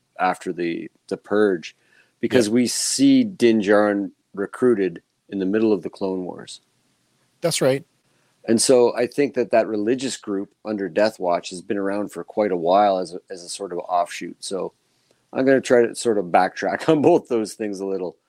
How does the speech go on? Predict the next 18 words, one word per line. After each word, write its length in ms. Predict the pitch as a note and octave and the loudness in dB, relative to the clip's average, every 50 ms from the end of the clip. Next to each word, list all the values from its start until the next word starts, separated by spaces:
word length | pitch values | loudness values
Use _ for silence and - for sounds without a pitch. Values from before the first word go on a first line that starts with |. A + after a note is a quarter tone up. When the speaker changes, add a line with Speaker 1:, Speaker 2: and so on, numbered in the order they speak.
| _ _ _ _ _ _ | _ _ _ _ _ _
Speaker 1:
Um, 340 | - G2 F#2 F2 E2+ E2 D#2 _ - | -10 -8 -8 -8 -8 -12 -12 _ 0
Speaker 2:
Well, 160 | G#3+ G3+ F#3+ | 2 2 4
again, 400 | F3+ E3 G3+ G3+ E3+ D3+ D3 C3 | 4 2 2 2 2 2 2 2
we 180 | D3 E3 E3 E3 | 4 4 6 6
are 140 | E3 E3+ | 4 4
talking 280 | E3 - D3+ C#3+ C3+ C#3+ | 2 2 0 0 0 -2
about 160 | C#3 C3 C3 B2 | 0 2 2 2
extremism, 560 | B2+ - - - C3+ B2 A2+ G2 G2 F#2+ F#2 | 0 -2 -2 -4 -2 -2 -2 -2 -4 -4 -4
right? 220 | F#2 G2+ A#2+ D3 - | -2 -2 -2 -2 -2
So, 400 | - C#3 B2+ A#2+ A#2 A#2 A2 F#2 - | 0 0 2 2 2 0 -2 -2 -4
I 80 | - C3 | -4 -4
mean, 240 | B2+ B2+ B2+ B2+ B2 | -2 -2 -2 -2 -2
is 140 | A#2+ A2 | -2 -2
this 200 | A#2 C3+ C#3+ C3+ - | -2 -2 -2 -2 -2
just 280 | - C#3 C3+ B2+ - | -2 -2 -2 -2 -2
like, 360 | C#3 C3 B2+ B2 A#2+ A2+ - - _ _ _ _ _ _ _ _ _ _ _ - | -2 -2 -2 -2 -2 -4 -8 -14 _ _ _ _ _ _ _ _ _ _ _ -8
you 120 | - C#3 B2+ | -4 -4 -2
know, 260 | A#2+ A2+ A#2 A#2 A2 | 0 0 0 -2 -2